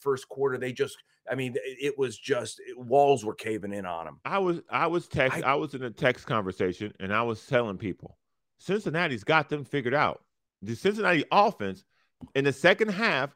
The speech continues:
Speaker 2: has this, this Chiefs defense figured out. They just couldn't seal the deal. They couldn't seal the deal. You, you, and no one's gonna talk about this, but you punt the ball with thirty seconds left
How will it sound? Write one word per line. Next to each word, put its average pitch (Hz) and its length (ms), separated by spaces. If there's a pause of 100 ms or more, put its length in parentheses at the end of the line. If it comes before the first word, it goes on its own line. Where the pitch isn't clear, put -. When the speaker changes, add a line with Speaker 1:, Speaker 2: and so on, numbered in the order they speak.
(140)
Speaker 2:
has 202 400
this, 165 220 (140)
this 175 220
Chiefs 175 260
defense 175 460
figured 160 300
out. 233 260 (480)
They 202 120
just 240 260
couldn't 240 240
seal 254 220
the 233 100
deal. 311 440 (380)
They 143 120
couldn't 233 360
seal 220 240
the 202 60
deal. 208 280 (360)
You, 175 380
you, 208 520 (540)
and 214 100
no 285 140
one's 269 240
gonna 147 180
talk 95 240
about 73 260
this, 120 240 (600)
but 165 160
you 302 100
punt 240 400
the 185 80
ball 117 540 (680)
with 175 220 (300)
thirty 226 360
seconds 185 480
left 131 360